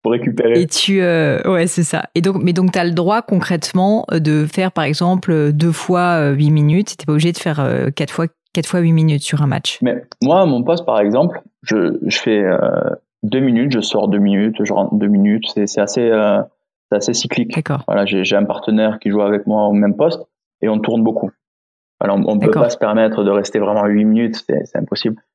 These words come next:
Speaker 2: Oui, t'as pas l'intensité nécessaire
Speaker 1: Non,
Speaker 2: après.
Speaker 1: non, après, après c'est compliqué, sachant que les autres, euh, les, les adversaires aussi, ils tournent. Donc les défenseurs, ils sont plus
Speaker 2: Mm.
Speaker 1: frais. Non, c'est, c'est, c'est compliqué.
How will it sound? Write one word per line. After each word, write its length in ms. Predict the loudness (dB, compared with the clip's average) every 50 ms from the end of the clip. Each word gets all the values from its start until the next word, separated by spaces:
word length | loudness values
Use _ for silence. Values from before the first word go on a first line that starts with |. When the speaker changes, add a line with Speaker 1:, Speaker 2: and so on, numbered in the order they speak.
| _ _ _
Speaker 2:
Oui, 80 | -4 -2
t'as 140 | -2 -4
pas 160 | -2 -2 -2 -2
l'intensité 640 | 0 -2 0 -2 -2 -2 -2 -4 -4 -2 -2 0
nécessaire 500 | 0 2 2 2 4 4 4 4 4 4 4 4
Speaker 1:
Non, 80 | 4 4
Speaker 2:
après. 40 | 4
Speaker 1:
non, 60 | 2
après, 380 | 2 0 0 0 0 0 0 -2 -6 -12 -20 _ _ _ _ _ -12
après 180 | -8 -6 -4
c'est 120 | -4 -2 -2
compliqué, 460 | 0 0 0 0 0 0 2 2 2
sachant 280 | 2 0 -2 0 -2 -2
que 100 | 0 -2
les 140 | 0 0 0
autres, 240 | 0 0 0 0 2
euh, 240 | 2 2 2 2
les, 500 | 2 2 2 2 2 2 2 2 2 2
les 160 | 2 0 0 0
adversaires 380 | 0 0 0 0 0 0 -2
aussi, 240 | 0 0 0 0 0
ils 60 | 0
tournent. 300 | 0 0 0 0 -2 -4 -8 _ _ -6 -4
Donc 180 | -4 -2 0
les 80 | 0 0
défenseurs, 460 | 0 0 0 -2 -2 -2 0 -2 -2
ils 60 | -2 -2
sont 140 | -2 -2
plus 120 | 0 2 2
Speaker 2:
Mm. 40 | 4
Speaker 1:
frais. 260 | 4 2 2 0 -2 -6 -14 _ _ _ _ _ _ _ _ _ _ _ _ -4
Non, 100 | -4 -2
c'est, 300 | -2 0 0 0 0 0 -4
c'est, 240 | -6 -6 -6 -6 -6
c'est 140 | -8 -10 _
compliqué. 360 | _ -4 -4 -2 -2 -4 -4